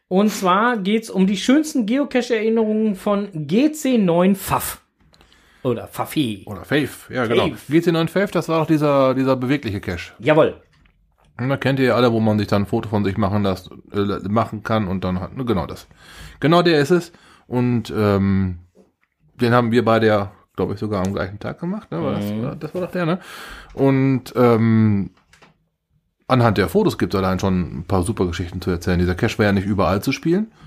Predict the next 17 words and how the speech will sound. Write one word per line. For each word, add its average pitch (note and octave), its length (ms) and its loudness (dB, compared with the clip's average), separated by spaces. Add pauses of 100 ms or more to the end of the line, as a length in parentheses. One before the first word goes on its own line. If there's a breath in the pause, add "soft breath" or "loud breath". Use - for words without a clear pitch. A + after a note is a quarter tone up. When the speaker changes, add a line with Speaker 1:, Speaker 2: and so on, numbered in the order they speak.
(240 loud breath)
Speaker 2:
Der G#2+ 80 -4
war G#2+ 100 4
immer A2+ 160 2
nur A2 120 4
mal F#2+ 180 2
hier, C3+ 180 2
mal G2 180 0
da, G2 200 0
mal F2 160 0
da. B2 320 -2 (380 loud breath)
Überwiegend A2 520 2
halt G2 160 2
mit G2 80 -2
großen G2 260 0
Events A2 300 2
in D3+ 60 0
Verbindung. E3 480 0